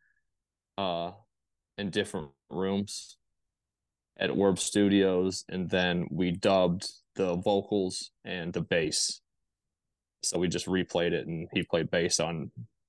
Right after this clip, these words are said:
the way back, and I sang. But everything else was, like, live as it would be if we were just playing. But you don't wanna do live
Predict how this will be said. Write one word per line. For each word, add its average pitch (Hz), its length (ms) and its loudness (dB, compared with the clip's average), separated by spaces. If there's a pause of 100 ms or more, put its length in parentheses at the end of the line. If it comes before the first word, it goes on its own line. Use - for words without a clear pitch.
(140)
the 90 80 -4
way 87 160 4
back, 85 340 2
and 76 100 -2
I 80 80 -4
sang. 67 400 -2 (840)
But 113 120 6 (140)
everything 123 380 4
else 117 240 0
was, 104 180 -6
like, 98 220 -4 (400)
live 101 600 4 (200)
as 104 200 -2
it 92 120 -8
would 98 320 -2
be 90 180 -4
if - 140 -8
we 95 100 2
were 90 80 0
just 87 260 -4
playing. 87 380 -6 (140)
But 101 120 4
you 113 80 8
don't 135 180 8
wanna 123 160 4
do 113 200 2
live 107 400 4